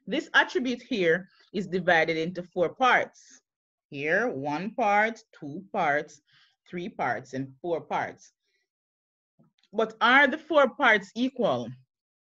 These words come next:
Yes, the four parts are equal in size. This means that one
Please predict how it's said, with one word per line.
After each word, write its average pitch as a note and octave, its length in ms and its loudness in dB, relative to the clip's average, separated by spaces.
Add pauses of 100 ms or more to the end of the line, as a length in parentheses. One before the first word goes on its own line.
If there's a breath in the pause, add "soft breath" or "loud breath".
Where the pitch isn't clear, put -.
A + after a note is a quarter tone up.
(360)
Yes, D#3+ 540 -2 (240)
the E3 80 -12
four C#4 480 2 (160)
parts E3+ 420 2
are D3+ 260 0
equal D3+ 460 -8
in C#3+ 160 -6
size. C#3 480 -4 (500 soft breath)
This C#4 320 -2
means G3+ 360 0
that D#3+ 240 -2
one F#3+ 360 -2